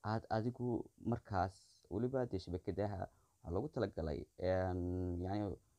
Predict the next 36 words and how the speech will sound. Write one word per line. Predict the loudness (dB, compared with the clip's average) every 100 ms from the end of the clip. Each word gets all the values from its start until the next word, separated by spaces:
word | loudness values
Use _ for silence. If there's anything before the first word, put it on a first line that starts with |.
| _ -2
een, | 0 2 -2 -6 _
ku | -2 2
gaarka | 2 2 -2
ah | -8 -4
in | 0 2
aad | 2 0 -2
ku | -4
ogaato | 0 2 0 -4 -8 -4
ama | 0 -2 -2
company | -4 -2 0 -2
ha | -2 -4
ahaato | -6 -6 -6
ama, | -2 0 0 0
een, | 0 0 0 -2 -6 _ _ _ _ _ _
adiga | 0 2
mid | 2 2
aad | 0 -2 -16 -8 -2
local | 2 0 -2
ku | -4 -2
ah | 0
oo | 0
aad | -2 -2
gaar | 0 2
u | 2 2
leedahay | 0 0 -2
ha | -2 -2
ahaato, | -2 -4 -8 -8 _ _ _ 0
inaad | 0 2
ogaan | 2 2 2
karto | -4 -6 -8 -8 _ _ -8
macluumaadkeeda | -4 -2 0 2 2 2 -2 -4 -2 0 -2 -4 _ _ -6
meelaha | -2 -2 -2 -8 -6
ay | -6
ka | -6
jilicsan | -8 -6 -6 -6 -8
tahay | -6 -8